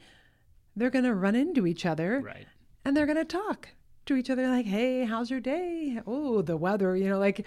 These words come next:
Speaker 1: <laughs> or you
Speaker 2: Yep.
Speaker 1: just, "What a cute dog you have," you know, whatever it might be, it connects people. It brings people outside of their fortresses of their house to a, a common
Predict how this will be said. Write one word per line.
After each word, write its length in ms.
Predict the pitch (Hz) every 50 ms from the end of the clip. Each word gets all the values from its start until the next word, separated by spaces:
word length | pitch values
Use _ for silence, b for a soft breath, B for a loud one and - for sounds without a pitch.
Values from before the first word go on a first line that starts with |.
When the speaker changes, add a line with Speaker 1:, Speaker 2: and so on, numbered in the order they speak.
| - -
Speaker 1:
<laughs> 140 | 277 - -
or 40 | 285
you 140 | 277 240
Speaker 2:
Yep. 120 | 226 214 -
Speaker 1:
just, 340 | - 220 226 220 - - B B B B B B B B - -
"What 200 | 175 180 208 208
a 60 | 208
cute 320 | 208 - - 254 247 233 247
dog 360 | - 233 240 262 247 214 180
you 180 | 170 175 170 175
have," 400 | 170 180 170 165 170 165 165 156
you 120 | 196 190 180
know, 100 | 165 170 170 175 180 190
whatever 640 | 202 226 240 254 262 254 269 277 285 247 277 254 233
it 160 | 220 202 202
might 260 | 202 196 190 180 -
be, 260 | - 233 254 277 277 B B B B - -
it 220 | - 247 247 247 -
connects 440 | - 220 220 214 208 208 - -
people. 300 | - - 220 185 - 175
It 160 | 170 165 170 -
brings 260 | 190 196 214 220 -
people 380 | - - 220 - 202 180 - - - - -
outside 640 | 190 208 226 254 - - - - 190 165 175 170 160 180
of 160 | 170 160 160
their 180 | 175 170 156 160
fortresses 800 | - - - - 196 180 180 - 208 190 - - 202 180 175 175
of 140 | 180 165 160
their 160 | 165 156 160
house 520 | 160 - 233 226 208 180 180 196 196 - - B B B B B B B B B B B B -
to 200 | - - 220 208
a, 160 | 185 170 170 160 - - -
a 260 | 175 180 165 165 165 - - - _ _ _ - - - - - - - -
common 760 | - - 190 185 190 190 185 180 180 180 175 170 170 170